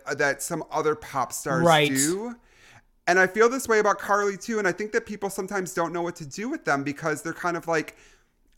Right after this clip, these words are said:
Speaker 1: "I don't know who you are." And, uh, especially off the mic or out of the studio.
Speaker 2: Right, and pop megastardom often centers around a cult of personality, and more so now than ever, you know what I mean? It's like, when you think
Speaker 1: A hundred and fifty percent.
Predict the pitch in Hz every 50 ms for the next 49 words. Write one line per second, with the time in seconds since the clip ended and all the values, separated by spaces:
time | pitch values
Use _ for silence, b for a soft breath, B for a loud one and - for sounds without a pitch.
0 | _ _ _ _ - 151 165 185 196 170 - 208 208 196 - 185 190 190 185 165
1 | - - - 185 190 185 190 156 143 160 165 156 131 - - 127 139 143 123 107
2 | 98 - 50 50 - - _ _ - 143 147 143 - - - 147 - - 170 -
3 | 220 214 - 233 226 196 - - 156 165 180 185 180 - - 170 170 156 156 151
4 | 135 120 113 - - - 139 143 - - 160 156 170 175 185 180 156 147 160 151
5 | - - - 170 160 151 139 127 113 107 104 95 95 95 101 - - 120 - _
6 | _ - 180 190 196 180 175 180 180 170 - - 208 202 180 - 185 180 180 175
7 | 180 - - 202 175 170 156 151 156 156 - 170 156 143 - - - 143 139 -
8 | - - - - 185 175 170 170 156 143 143 147 147 139 135 135 - - 151 135
9 | - 151 - - 147 135 - 147 139 139 135 147 - - 190 190 - - - -
10 | 196 196 196 214 220 214 226 220 208 214 - 196 175 165 156 151 165 - - 165
11 | 160 156 165 175 180 170 151 143 147 143 143 160 170 147 143 120 117 127 139 143
12 | 147 147 143 139 135 139 139 143 139 - 135 143 139 131 - - - 202 202 202
13 | 185 180 165 165 165 156 165 151 - 165 143 - 135 165